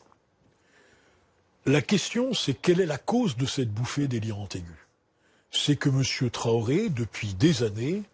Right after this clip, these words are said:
est un consommateur de cannabis. Et que,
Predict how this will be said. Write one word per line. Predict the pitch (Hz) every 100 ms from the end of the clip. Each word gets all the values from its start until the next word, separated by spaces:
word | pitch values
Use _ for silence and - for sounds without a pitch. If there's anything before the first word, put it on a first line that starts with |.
| _ _ _ _ _
est | - -
un | 127
consommateur | - 175 156 175 143 131 - 175 139
de | 113
cannabis. | - 92 87 - - - - _ _ _ _ _ _ _
Et | 165
que, | - 180 156 120